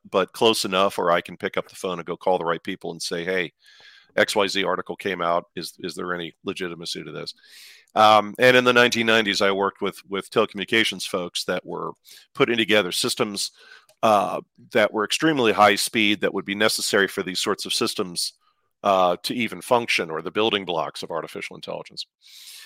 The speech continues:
Now, there's a number of systems out there, uh, dare one say software, that are marketed or billed as artificial intelligence, and they are flatly not A I. Now, why do I say that?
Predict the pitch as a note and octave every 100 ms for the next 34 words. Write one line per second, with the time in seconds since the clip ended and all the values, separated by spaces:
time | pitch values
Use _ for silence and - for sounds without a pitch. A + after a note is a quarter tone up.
0 | - - C3+ C3 B2 _ - D#3 D#3 D#3+
1 | F#3 A3+ G3 B2+ - D3 C3 A2 G#2 G2+
2 | G2 F#2+ F#2+ F#2 - _ _ _ _ _
3 | _ _ _ _ _ _ - - G2 F#2
4 | G2+ F#2+ F2+ F2 F2 - F2+ F2 D#2+ D2+
5 | - - - - _ B2 A#2+ B2 B2 B2
6 | F3 E3+ C3+ A2+ G#2 F#2 A2 A#2+ B2+ G#2+
7 | F2+ F#2 F2+ G2+ F#2 F#2 E2+ F#2+ D#2+ D#2
8 | - - - - G2 G#2 A#2 B2+ A2 -
9 | A2+ G#2 - G2 F#2 F2+ F2+ E2+ E2+ -
10 | _ F#2 F2 - D#2+ - - E2+ D#2+ F2
11 | F2+ F2 D#2 D#2 F2+ D2+ D2 -